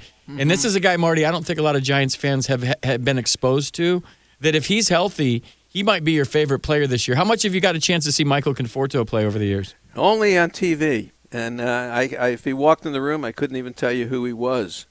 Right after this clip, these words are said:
Speaker 2: Um, so I'm gonna have to watch him in spring training, and hopefully he's gonna ease into it, and you'll be able to see the skills on the field, and that's what I'm looking forward to seeing. But,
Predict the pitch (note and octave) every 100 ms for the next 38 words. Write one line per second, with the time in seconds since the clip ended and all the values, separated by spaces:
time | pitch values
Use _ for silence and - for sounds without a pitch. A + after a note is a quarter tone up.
0 | - G#2+ A2 G#2+ A2+ G#2+ - B2 A#2 -
1 | - - - B2+ C#3+ D3 D3 D3 - B2+
2 | B2+ C#3 - C3+ B2 - C3 B2+ - C3
3 | C#3+ E3 C3+ G#2+ A2 B2 B2+ C3+ B2 B2
4 | A#2 A#2 A2 C3+ C#3 B2+ E3 - A#2 G#2
5 | A2 A2 A#2 A2+ B2 B2+ A#2+ A2+ - C#3
6 | B2 - - D#3 C3+ G#2 - - _ _
7 | - - A2 A2+ G#2+ G#2 C3 C3 G#2 G2
8 | G#2+ B2 - A2+ A2+ A2+ A2 F#2+ A2 G#2+
9 | G#2+ G2 - A#2 A#2 G2+ F#2+ A2+ G#2+